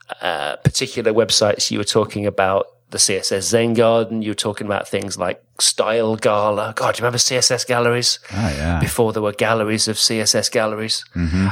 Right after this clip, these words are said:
Speaker 1: And, you know, you actually said, you know, "Those websites featured designs that were so unique, so full of thoughtfulness at every turn. My early exposure to web design was full of soul.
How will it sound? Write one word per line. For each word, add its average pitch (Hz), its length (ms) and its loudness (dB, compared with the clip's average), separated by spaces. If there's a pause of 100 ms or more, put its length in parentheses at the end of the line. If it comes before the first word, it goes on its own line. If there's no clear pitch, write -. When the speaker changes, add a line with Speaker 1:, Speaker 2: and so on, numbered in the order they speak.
(120)
Speaker 1:
And, 139 500 0 (240)
you 147 80 4
know, 147 60 4
you 226 180 4
actually 147 340 -2
said, 131 280 2
you 135 80 4
know, - 40 0
"Those 156 260 -2
websites 143 440 2
featured 120 320 -4
designs 110 400 0
that 113 100 -2
were 113 60 -8
so 123 220 4
unique, 113 640 2
so 110 180 2
full 110 240 2
of 104 80 2
thoughtfulness 107 800 0
at - 60 -4
every 104 180 -4
turn. 98 380 0 (420)
My 117 180 2
early 113 320 0
exposure 110 500 0
to - 100 -4
web 107 160 2
design 101 320 0
was 101 140 -4
full 98 160 -4
of 98 80 -4
soul. 101 640 0